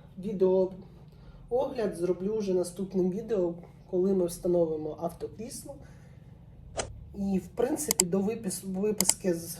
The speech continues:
пологового ми вже готові. Е, пишіть, в чому забирали ви свою дитинку взимку, чи, або в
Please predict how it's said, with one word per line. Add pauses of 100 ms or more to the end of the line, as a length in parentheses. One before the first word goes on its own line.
пологового
ми
вже
готові. (1080)
Е,
пишіть, (360)
в
чому
забирали
ви
свою
дитинку
взимку, (340)
чи,
або
в